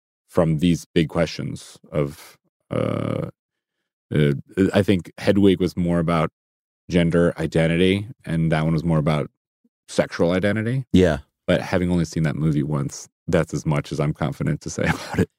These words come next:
Speaker 2: He's directed, now that I'm looking at his filmography, I mean, he's stayed busy.
Speaker 1: Yeah.
Speaker 2: He's directed a lot of T V,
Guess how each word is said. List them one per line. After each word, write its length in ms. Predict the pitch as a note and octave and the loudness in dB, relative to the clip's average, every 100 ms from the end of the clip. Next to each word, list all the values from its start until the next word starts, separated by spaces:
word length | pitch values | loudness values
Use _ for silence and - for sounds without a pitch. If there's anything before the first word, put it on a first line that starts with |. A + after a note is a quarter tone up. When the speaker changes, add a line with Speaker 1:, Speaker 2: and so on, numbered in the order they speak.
| - | 0
Speaker 2:
He's 260 | F3+ A#3 - | 2 2 2
directed, 480 | E3 D#3+ D#3+ D3 A2+ | 4 4 4 2 4
now 140 | C3+ | 4
that 100 | C#3 | 4
I'm 80 | A#2+ | 4
looking 200 | A#2+ A#2+ | 4 4
at 80 | A2+ | 4
his 140 | F#2+ | 2
filmography, 580 | - F#2+ G2+ A2 F2+ F2+ | 2 2 4 2 2 2
I 40 | |
mean, 140 | F2+ F#2+ | 4 4
he's 180 | D3+ - | 2 0
stayed 380 | - C3 G#2 | 0 2 2
busy. 500 | D2 A2 F2+ D#2+ F2 - _ _ - | 2 2 2 0 -2 -8 _ _ 0
Speaker 1:
Yeah. 100 | F#3 | 2
Speaker 2:
He's 120 | G2+ | 4
directed 420 | A2 G2+ G2+ G#2+ F#2 | 4 4 4 2 4
a 80 | F#2 | 4
lot 200 | F#2+ F#2+ | 4 2
of 100 | F#2 | 0
T 220 | G2+ F#2+ | 0 2
V, 400 | F2+ F2 F#2 | 4 4 2